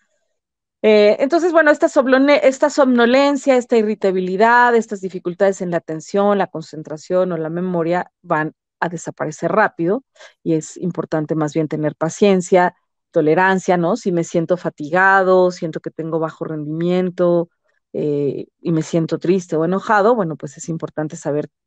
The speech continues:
por qué me está pasando y tratar de modificar en la medida de lo posible, ¿no? O sea, por ejemplo,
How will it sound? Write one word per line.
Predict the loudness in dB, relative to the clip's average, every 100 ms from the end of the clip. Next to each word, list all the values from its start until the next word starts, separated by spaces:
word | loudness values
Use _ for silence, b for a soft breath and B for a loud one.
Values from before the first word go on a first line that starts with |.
| _
por | 2 4 4
qué | 4 4
me | 4
está | 0 0
pasando | 0 2 2 4 2 0 _ _ _ _ _
y | -2 0 -2 _ _ _ -4
tratar | -2 0 0 0
de | -2 -2 -8 _ _
modificar | -6 -6 -6 -12 -4 -2 -2 -4
en | -4
la | -2
medida | -2
de | -2
lo | -4
posible, | -10 -12 -10 -6
¿no? |
O | -6
sea, | -4
por | -6
ejemplo, | 0 0 2 4 2